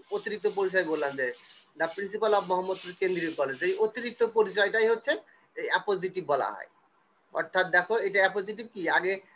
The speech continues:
নাম বলছি যে আমাদের principal স্যারের নাম বলছি, তারপরে তার এই কোথাকার সে principal সেই পরিচয়টা দিচ্ছি। অর্থাৎ পরে বলছি যে the principal of মোহাম্মদপুর কেন্দ্রীয় কলেজ,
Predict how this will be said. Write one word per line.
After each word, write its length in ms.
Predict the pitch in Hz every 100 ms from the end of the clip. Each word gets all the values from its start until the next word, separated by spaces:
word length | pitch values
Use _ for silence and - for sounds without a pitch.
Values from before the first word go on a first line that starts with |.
| _
নাম 240 | 175 185 196
বলছি 300 | 196 190 208
যে 80 | 202
আমাদের 240 | 185 175
principal 360 | 202 185 208 190
স্যারের 180 | 202
নাম 260 | 196 175 196
বলছি, 320 | 208 202 262 - _ _
তারপরে 340 | - 175 - 190
তার 180 | 196 220 - _ _ -
এই 240 | 160 170 - -
কোথাকার 440 | 220 226 233 214
সে 160 | - 202
principal 480 | 190 180 165 147
সেই 280 | 131 175 165 - _ -
পরিচয়টা 420 | 196 185 190 160
দিচ্ছি। 420 | 135 131 - 123 - _ _
অর্থাৎ 240 | 151 185 185
পরে 220 | 208 220 226
বলছি 320 | 214 214 233
যে 120 | 220
the 220 | 254 285 277
principal 400 | 202 196 202 196 180
of 60 | 175
মোহাম্মদপুর 300 | 170 160 151
কেন্দ্রীয় 340 | 156 143 131 131
কলেজ, 260 | - 87